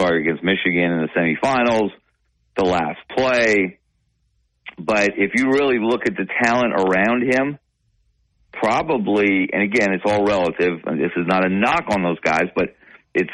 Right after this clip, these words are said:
comparing them to previous collections of wide receivers and tight ends and, and <clears throat> running backs at Alabama,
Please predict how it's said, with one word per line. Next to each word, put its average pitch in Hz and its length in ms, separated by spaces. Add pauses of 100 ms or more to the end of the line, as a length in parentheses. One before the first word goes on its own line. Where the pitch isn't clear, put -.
comparing 110 480
them 107 280
to 104 80 (160)
previous 135 540 (100)
collections 101 480
of 90 120
wide 85 240
receivers 85 480
and 87 140
tight 82 320
ends 87 200 (440)
and, 82 340
and 85 600 (400)
<clears throat> - 20
running 101 460
backs 87 260
at 90 80
Alabama, 85 520